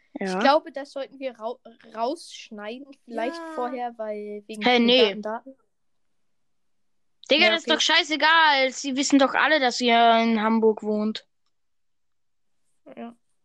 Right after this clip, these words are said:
Speaker 2: Okay, hier. Was ist dein Blutstatus? Reinblut, glaube ich, aber in meiner
Speaker 3: Ja, das
Speaker 2: Familie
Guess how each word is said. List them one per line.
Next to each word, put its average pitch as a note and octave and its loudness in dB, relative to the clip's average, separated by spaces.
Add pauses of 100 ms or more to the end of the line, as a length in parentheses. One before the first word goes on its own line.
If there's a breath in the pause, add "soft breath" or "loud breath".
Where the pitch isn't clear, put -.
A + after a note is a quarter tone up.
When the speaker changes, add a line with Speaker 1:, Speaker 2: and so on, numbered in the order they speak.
(680 soft breath)
Speaker 2:
Okay, C#4 0
hier. B3+ 0 (1080 soft breath)
Was A#3+ 0
ist - -8
dein C#4+ 0
Blutstatus? A3 -8 (280)
Reinblut, A#3 -6
glaube G3 -10
ich, D4 -12
aber A3 -10
in G#3+ -12
meiner A3+ -8
Speaker 3:
Ja, - -10
das A3 -12
Speaker 2:
Familie B3 -8